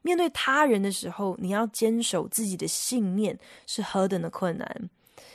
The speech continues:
因为we all have a great need for acceptance，我们都是如此渴望的被接纳。You must trust that your beliefs are your own, even if others think them odd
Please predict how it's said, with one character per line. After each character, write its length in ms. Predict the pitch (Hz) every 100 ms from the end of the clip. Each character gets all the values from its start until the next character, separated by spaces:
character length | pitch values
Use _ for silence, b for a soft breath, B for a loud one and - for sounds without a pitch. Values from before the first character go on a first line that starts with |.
| B
因 200 | - 269
为 160 | 269 226
we 180 | 202 202 -
all 300 | 240 254 254
have 460 | - 214 220 226
a 160 | 233 190 190
great 440 | 196 220 226 226
need 260 | 208 208 202
for 240 | - 196
acceptance， 760 | - - 180 - - - 208 - B B B
我 80 |
们 140 | 233 254
都 180 | 269 277
是 180 | 277
如 160 | 247 208
此 160 | 208 214
渴 260 | - 180
望 180 | 175 180
的 80 | 175
被 120 | 170
接 300 | 165 165 165
纳。 320 | 165 143 - - _ _ _ _
You 120 | 214
must 460 | 202 202 262 269 -
trust 480 | - 226 180 - - B B B
that 80 | 226
your 140 | 226
beliefs 440 | 214 214 233 254
are 120 | 233 196
your 220 | 180 175
own, 340 | 175 175 190 185 b _
even 360 | 269 294 285 294
if 80 | 214
others 420 | - 196 202 -
think 260 | - 247 226
them 200 | 202 185 _
odd 380 | 170 170 180